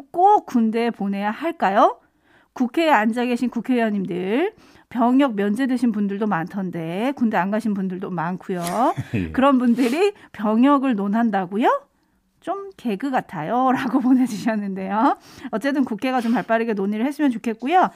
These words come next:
Speaker 1: 방탄소년단 일곱 명의 멤버는 일단 모두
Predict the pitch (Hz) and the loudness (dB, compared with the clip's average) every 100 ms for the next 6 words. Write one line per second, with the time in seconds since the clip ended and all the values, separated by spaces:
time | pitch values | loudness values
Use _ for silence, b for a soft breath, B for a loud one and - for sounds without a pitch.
0 | B B B 240 254 370 370 359 330 311 | B B B 0 4 2 2 -2 -2 0
1 | 311 302 240 240 294 294 262 202 208 233 | 2 2 2 2 2 2 0 0 0 0
2 | 247 330 349 277 277 262 208 247 269 | 2 2 0 -2 2 2 4 2 0